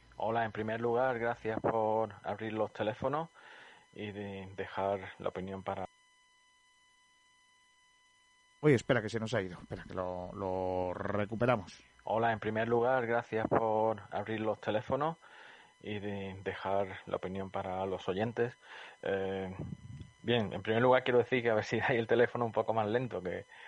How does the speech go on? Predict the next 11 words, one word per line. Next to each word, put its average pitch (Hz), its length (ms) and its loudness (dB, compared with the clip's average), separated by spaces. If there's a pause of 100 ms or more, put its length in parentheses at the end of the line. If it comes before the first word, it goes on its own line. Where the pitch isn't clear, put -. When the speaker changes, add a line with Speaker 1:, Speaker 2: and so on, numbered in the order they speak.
(120)
Speaker 1:
que - 80 -2
ha 98 60 0
costado 107 280 2
trabajo 107 460 4
ahí 107 180 2
a 104 60 2
la 107 60 2
velocidad 107 500 2
que 107 60 0
lo 110 80 6
dais. 104 240 4